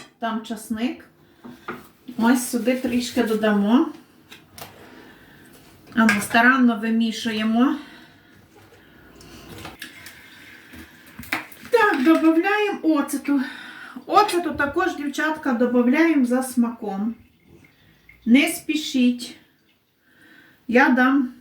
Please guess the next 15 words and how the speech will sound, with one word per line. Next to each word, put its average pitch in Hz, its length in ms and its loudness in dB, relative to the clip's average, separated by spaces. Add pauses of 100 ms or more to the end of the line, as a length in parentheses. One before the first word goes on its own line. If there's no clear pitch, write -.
(140)
для 220 200 -6
початку 247 800 -4 (1080)
три 302 220 0
столових 262 580 2
ложки. 226 540 -4 (580)
Ви 320 80 0
знаєте, 254 380 2
що 262 120 -8
сьогодні, 330 440 -2
е, 240 380 -6
воно 285 320 2
кисліше, 285 680 2
зразу 285 340 2
ніби 277 260 2
оцет 285 400 -4